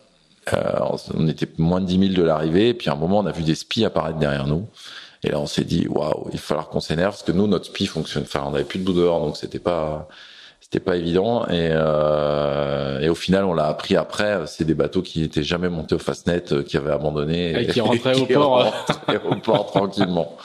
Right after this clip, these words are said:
Speaker 1: Donc, euh, on a eu peur pour, euh, pour pas grand-chose.
Speaker 2: Et du coup, vous leur devez peut-être, euh, au final la victoire parce que vous êtes secoués, euh,
Speaker 1: Ouais.
Speaker 2: ah, vous étiez les
Speaker 1: Ouais,
Speaker 2: seuls à
Speaker 1: on
Speaker 2: être passés
Speaker 1: était,
Speaker 2: le Fastnet.
Speaker 1: on était à,
Speaker 2: Ouais.
Speaker 1: on était à dix milles de l'arrivée. C'était pas, c'était pas bien grave.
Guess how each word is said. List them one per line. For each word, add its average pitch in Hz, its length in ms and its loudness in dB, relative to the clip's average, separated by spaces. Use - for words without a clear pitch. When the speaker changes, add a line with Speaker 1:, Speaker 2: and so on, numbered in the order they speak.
Speaker 1:
Donc, 95 280 0
euh, 87 260 2
on 87 100 0
a 85 140 4
eu 92 100 2
peur 98 380 4
pour, 73 340 2
euh, 76 40 -4
pour - 160 -4
pas 80 120 0
grand-chose. 76 500 -2
Speaker 2:
Et 120 40 0
du 127 80 -2
coup, 147 140 0
vous - 20 4
leur 117 120 4
devez 113 180 2
peut-être, 131 340 0
euh, 101 340 4
au 107 80 4
final 117 240 2
la 110 80 0
victoire 104 300 0
parce - 80 -20
que 110 80 -4
vous 104 80 2
êtes 107 100 -2
secoués, 113 400 2
euh, 98 400 0
Speaker 1:
Ouais. 90 160 0
Speaker 2:
ah, 127 100 4
vous 123 140 -4
étiez 117 180 -4
les 87 100 2
Speaker 1:
Ouais, 90 80 4
Speaker 2:
seuls 92 160 4
à - 40 0
Speaker 1:
on - 40 -2
Speaker 2:
être 90 40 2
passés 98 140 0
Speaker 1:
était, 90 200 2
Speaker 2:
le 107 60 -2
Fastnet. 95 220 0
Speaker 1:
on 95 40 2
était 98 160 4
à, 90 80 4
Speaker 2:
Ouais. 98 240 6
Speaker 1:
on 90 80 2
était 87 200 4
à 85 60 4
dix 82 120 0
milles 90 160 6
de 85 80 4
l'arrivée. 82 460 4
C'était - 340 -4
pas, - 400 -4
c'était - 300 -2
pas 80 140 -2
bien 82 200 0
grave. 76 260 -4